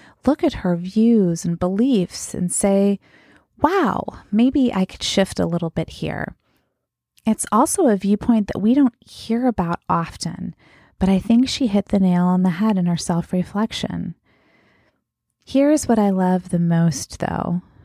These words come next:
This mom's willingness to be human, to be open to different ways of understanding,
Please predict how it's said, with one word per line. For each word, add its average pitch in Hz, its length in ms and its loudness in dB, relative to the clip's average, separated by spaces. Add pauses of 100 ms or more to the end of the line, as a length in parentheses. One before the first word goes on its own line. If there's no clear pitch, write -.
(220)
This - 220 -2
mom's 214 600 2
willingness 190 880 0
to - 100 -14
be 185 220 -4
human, 196 840 0 (680)
to - 120 -2
be 202 200 -2 (160)
open 202 460 2
to 196 120 0
different 190 340 0
ways 185 260 2
of 185 120 0
understanding, 180 1120 0